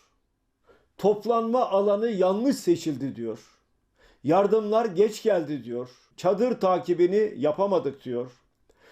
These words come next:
Görevli personelin takip ve koordinesini sağlayacak birim yoktu diyor.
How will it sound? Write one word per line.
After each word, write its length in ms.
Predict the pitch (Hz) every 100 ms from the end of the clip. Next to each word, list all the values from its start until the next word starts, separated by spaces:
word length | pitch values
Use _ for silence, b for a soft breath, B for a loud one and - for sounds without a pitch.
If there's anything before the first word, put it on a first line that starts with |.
| b -
Görevli 540 | 139 196 220 202 254
personelin 800 | 208 185 165 175 165 160 196 196
takip 500 | - 165 185 233 196
ve 140 | 185 -
koordinesini 920 | 170 175 147 160 156 - 156 202 202 B B
sağlayacak 840 | - 170 190 202 208 233 233 -
birim 320 | 175 190 214
yoktu 420 | 165 196 208 156 117
diyor. 280 | 120 131